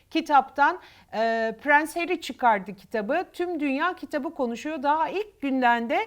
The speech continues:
şu ana kadar satılan, en, e, en çok satılan kitaplardan biri oldu.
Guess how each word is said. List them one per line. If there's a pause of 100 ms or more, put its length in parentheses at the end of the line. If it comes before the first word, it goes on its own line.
(280)
şu
ana
kadar
satılan, (300)
en,
e, (440)
en
çok
satılan
kitaplardan
biri
oldu.